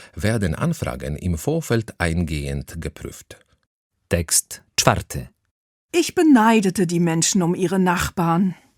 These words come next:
Speaker 3: Meine beste Freundin zum Beispiel wohnte in einem Mehrfamilienhaus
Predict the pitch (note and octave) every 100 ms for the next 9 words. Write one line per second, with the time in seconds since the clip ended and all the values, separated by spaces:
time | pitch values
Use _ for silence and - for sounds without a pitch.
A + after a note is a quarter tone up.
0 | _ _ _ - - - B3 C#4 C#4 D4
1 | D4+ - - - F#3 A#3 D4 - D#4 D4
2 | D4+ - - C#4+ D4+ D4 _ - - G3+
3 | C#4 E4+ E4 C#4 A#3+ A#3 G3 G3+ B3 D4+
4 | G#3 F3 E3+ E3+ G3 F3 G3 C4 -